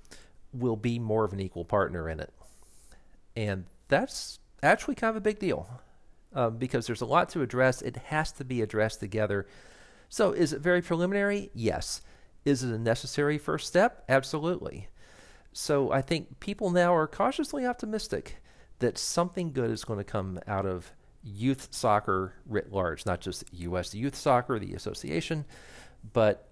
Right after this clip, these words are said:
all the different organizations, I think, now are going to feel that they have a better chance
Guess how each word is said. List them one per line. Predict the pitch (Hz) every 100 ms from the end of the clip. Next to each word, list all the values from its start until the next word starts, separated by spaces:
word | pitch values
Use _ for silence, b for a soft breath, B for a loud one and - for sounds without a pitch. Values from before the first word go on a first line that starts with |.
| -
all | 120 135
the | 127
different | 117 127 110
organizations, | 110 101 101 104 - 107 98 - B B B B -
I |
think, | 110 -
now | 110 107 107 107
are | 95 98
going | 104 104 101
to | - 101 98 85 - - - -
feel | 170 175 175
that | 156 -
they | 120
have | 120 123 107 -
a | 117
better | 98 113 113 117
chance | - - 113 101 - -